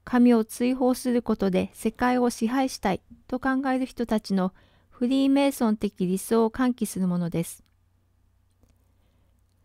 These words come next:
アメリカ国民は成熟しており、主流メディアは自分たちの主人の目的に有用な嘘を広め、真実を広めたいのではなく、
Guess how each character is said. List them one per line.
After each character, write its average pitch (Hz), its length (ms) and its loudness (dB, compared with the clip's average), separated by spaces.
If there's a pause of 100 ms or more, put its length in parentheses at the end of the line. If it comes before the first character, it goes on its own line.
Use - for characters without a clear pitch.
(340)
ア 214 120 2
メ 247 100 8
リ 285 120 2
カ 262 140 2
国 220 300 2
民 208 200 4
は 196 100 2
成 226 260 2
熟 226 240 -6
し - 100 -10
て 220 140 2
お 196 100 4
り、 185 200 -2 (400)
主 233 240 0
流 277 220 4
メ 277 180 6
デ 240 100 2
ィ 202 100 6
ア 185 60 4
は 185 280 2 (100)
自 220 120 -2
分 240 200 6
た 247 160 2
ち - 120 0
の 233 120 4
主 240 160 -2
人 240 240 6
の 202 80 4
目 196 200 0
的 190 300 -2
に 190 220 4
有 240 240 4
用 240 260 6
な 233 220 4 (480)
嘘 247 300 2
を 214 60 6
広 190 300 0
め、 185 240 -2 (400)
真 262 300 2
実 233 260 -2
を 196 80 4
広 196 240 0
め 208 100 2
た 214 200 2
い 214 40 4
の 208 120 2
で 185 100 0
は 175 120 0
な 180 140 0
く、 190 220 -2